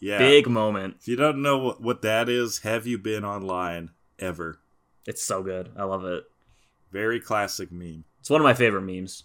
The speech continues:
Speaker 1: So one thing I wanted to talk about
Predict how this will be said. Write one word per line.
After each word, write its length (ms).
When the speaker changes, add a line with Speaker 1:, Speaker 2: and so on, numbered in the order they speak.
Speaker 1:
So 220
one 300
thing 240
I 80
wanted 400
to 180
talk 320
about 440